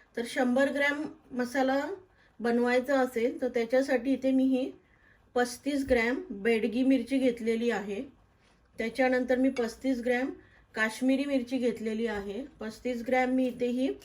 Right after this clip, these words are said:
पटना मिरची बोलतात ती घेतलेली आहे. काश्मीरी मिरचीने आणि बेडगी मिरचीने कलर छान येतो, कमी तिखट असतात, पण ही थोडीशी स्पायसी असते.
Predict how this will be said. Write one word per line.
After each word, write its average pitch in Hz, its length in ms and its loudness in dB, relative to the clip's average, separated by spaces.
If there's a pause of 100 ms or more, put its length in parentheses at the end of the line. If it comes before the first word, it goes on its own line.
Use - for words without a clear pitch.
(520)
पटना 254 400 2
मिरची 277 360 -2
बोलतात 226 420 0 (120)
ती 254 140 -4
घेतलेली 247 500 2
आहे. 220 320 -2
काश्मीरी 226 520 -4
मिरचीने 240 500 -2
आणि 233 160 0
बेडगी 214 340 -2
मिरचीने 233 340 -2
कलर 226 360 -6 (500)
छान 247 280 0
येतो, 240 320 2
कमी 240 300 0
तिखट 240 300 -2
असतात, 214 320 -6 (640)
पण 226 80 -2
ही 247 160 2
थोडीशी 254 380 2
स्पायसी 240 500 -2
असते. 233 300 -2